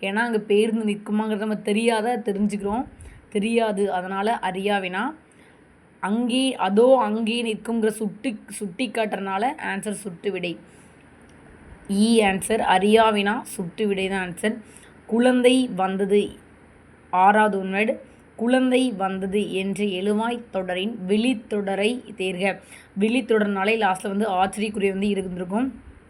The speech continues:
இருக்கும். ஆன்சர் என்ன அப்படின்னா குழந்தையே வா, ஈ தான் ஆன்சர். குளிர்காலத்தை, ஏழாவது ஒன் வேர்டு குளிர்காலத்தை பொழுதாக கொண்ட நிலங்களை தேர்க. ஆன்சர்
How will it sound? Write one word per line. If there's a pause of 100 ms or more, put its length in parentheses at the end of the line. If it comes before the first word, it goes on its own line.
(360)
இருக்கும். (460)
ஆன்சர்
என்ன
அப்படின்னா
குழந்தையே
வா, (360)
ஈ
தான்
ஆன்சர். (580)
குளிர்காலத்தை, (160)
ஏழாவது
ஒன்
வேர்டு (640)
குளிர்காலத்தை (180)
பொழுதாக
கொண்ட
நிலங்களை (140)
தேர்க. (800)
ஆன்சர்